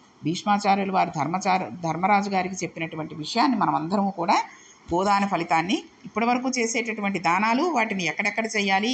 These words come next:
ఏవే నక్షత్రాలు ఏమేం చేయాలి తెలుసుకున్నాం కాబట్టి, రేపు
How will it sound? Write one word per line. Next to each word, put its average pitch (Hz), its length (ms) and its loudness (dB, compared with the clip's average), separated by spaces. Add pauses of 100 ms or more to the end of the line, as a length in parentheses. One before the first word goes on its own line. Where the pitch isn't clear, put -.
ఏవే 214 340 2
నక్షత్రాలు 202 560 0
ఏమేం 190 320 0
చేయాలి 190 380 -2
తెలుసుకున్నాం 196 540 -2
కాబట్టి, 208 520 -2 (580)
రేపు 202 600 2